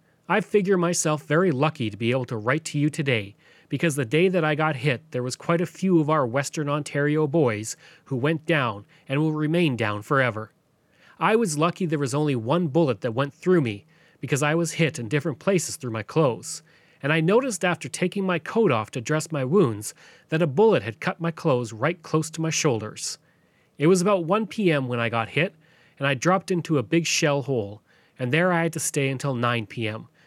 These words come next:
before I could get out to help. I was certainly an awful sight after rolling myself in my own blood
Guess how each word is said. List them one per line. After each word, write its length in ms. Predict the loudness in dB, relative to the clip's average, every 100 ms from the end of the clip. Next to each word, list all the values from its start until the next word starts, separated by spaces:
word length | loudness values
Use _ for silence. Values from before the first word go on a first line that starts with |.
| _
before 280 | -8 0 2
I 80 | 2
could 180 | 0 0
get 160 | 2
out 180 | 0 -2
to 80 | -4
help. 360 | -2 -2 -4 _ _ _ _ _ _ 0
I 120 | 2
was 160 | 2
certainly 580 | 2 2 0 0 0 0
an 100 | 0
awful 400 | 0 0 -2 -4
sight 400 | -4 0 0 0
after 220 | -2 -4
rolling 340 | -2 0 0 0
myself 560 | -2 -2 -2 -2 -2
in 80 | -6
my 180 | -4 -4
own 300 | -2 -2 -2
blood 360 | -2 0 0 -2